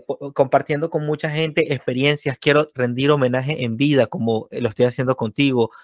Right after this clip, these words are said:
personas que han representado para mí, eh, transformación, cambio,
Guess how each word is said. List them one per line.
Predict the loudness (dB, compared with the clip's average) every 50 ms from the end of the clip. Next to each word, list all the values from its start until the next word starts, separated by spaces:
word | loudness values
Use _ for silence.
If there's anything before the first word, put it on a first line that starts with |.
| _ _
personas | _ -2 0 0 2 2 2 0
que | 2 2 2
han | 2
representado | 2 0 -2 -4 -8 -6 -4 -2 -2 0 0
para | 0 0 2 0
mí, | 0 0 -2 -2 -4 -6 -8 -16 _ _ _ _ _ _ 2
eh, | 4 4 4
transformación, | 4 2 2 0 2 2 0 2 2 0 0 -2 -2 0 2 4 4 4 2 -2
cambio, | -2 0 2 2 2 2 -2 -4 -2 0 0 2 2 0 0 -4